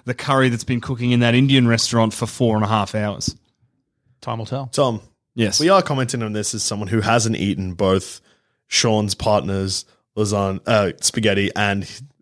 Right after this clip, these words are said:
Speaker 3: Sean's Domio spaghetti.
Speaker 1: I've had Sean's Domio spaghetti. It's good.
Speaker 3: Hey, that
Speaker 1: However,
Speaker 2: How many
Speaker 1: I,
Speaker 2: stars?
Speaker 1: like, it was probably, like, four stars, man.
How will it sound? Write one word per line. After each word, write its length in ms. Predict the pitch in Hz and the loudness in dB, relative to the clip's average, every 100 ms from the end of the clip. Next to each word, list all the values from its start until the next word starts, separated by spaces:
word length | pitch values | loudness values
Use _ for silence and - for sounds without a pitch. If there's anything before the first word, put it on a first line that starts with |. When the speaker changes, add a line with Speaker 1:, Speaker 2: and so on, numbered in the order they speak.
| - | -4
Speaker 3:
Sean's 400 | - 127 113 113 | 0 2 0 0
Domio 420 | 113 107 110 101 | 0 0 2 0
spaghetti. 480 | 98 - 95 92 92 117 | -2 -4 -4 -4 -4 0
Speaker 1:
I've 140 | 151 | 2
had 140 | 156 143 | 2 2
Sean's 240 | 143 123 | 2 4
Domio 300 | 120 113 104 | 4 2 0
spaghetti. 380 | - 101 98 - _ | -4 -10 -12 -14 _
It's 160 | 147 151 | -14 -8
good. 220 | 240 233 _ _ _ _ _ _ _ _ _ _ _ _ | -6 -6 _ _ _ _ _ _ _ _ _ _ _ _
Speaker 3:
Hey, 240 | 104 131 90 | -6 -4 -4
that 140 | 98 | -2
Speaker 1:
However, 420 | 170 180 226 156 127 | 2 4 6 6 4
Speaker 2:
How 80 | 180 | 4
many 100 | 180 | 4
Speaker 1:
I, 40 | |
Speaker 2:
stars? 400 | 196 196 - - _ _ _ _ _ _ _ _ _ - | 4 4 2 -4 _ _ _ _ _ _ _ _ _ 0
Speaker 1:
like, 240 | 285 285 | 0 2
it 80 | 233 | -2
was 120 | 247 | -2
probably, 240 | - 254 | -2 0
like, 140 | 254 240 | 0 -2
four 160 | 226 | -4
stars, 300 | 233 226 269 | -2 -2 -2
man. 220 | 165 101 | -2 -6